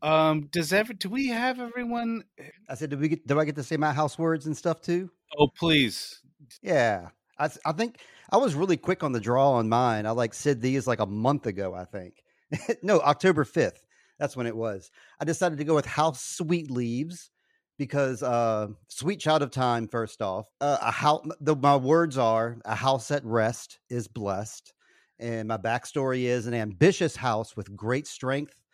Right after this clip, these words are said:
Speaker 2: but we prefer to smoke, watch T V, and podcast. But we will absolutely fight for our right to party." <laughs>
Speaker 1: I love it. I would like to see all that on a pillow. In the very near future. Would you get to work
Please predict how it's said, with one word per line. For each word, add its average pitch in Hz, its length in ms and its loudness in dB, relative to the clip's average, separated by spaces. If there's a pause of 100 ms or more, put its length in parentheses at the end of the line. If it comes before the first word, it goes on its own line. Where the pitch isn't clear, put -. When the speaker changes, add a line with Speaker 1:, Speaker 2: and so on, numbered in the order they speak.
(420)
Speaker 2:
but 131 80 2
we 131 140 2
prefer 131 380 0
to 117 100 -4
smoke, 160 580 -2
watch 131 380 0
T 143 180 -2
V, 131 320 -2
and 101 160 -4
podcast. 135 800 -4 (420)
But 151 100 4
we 180 120 4
will 135 220 4
absolutely 143 680 4
fight 123 420 2 (120)
for 123 180 4
our 127 180 4
right 110 320 0
to 123 100 -8
party." 95 420 -6
<laughs> - 1000 2
Speaker 1:
I 143 100 4
love 160 300 8
it. 160 160 4 (140)
I 151 80 4
would 170 160 2
like 185 160 2
to - 100 -20
see - 320 -18
all 170 240 6
that 165 340 8 (220)
on 143 440 0 (200)
a 135 420 -2
pillow. 107 600 0 (960)
In 131 60 -2
the 131 80 0
very 139 280 4
near 131 180 0
future. 107 580 -6 (260)
Would 113 200 -12
you 120 80 -6
get 127 180 -2
to 135 80 -8
work 120 200 -4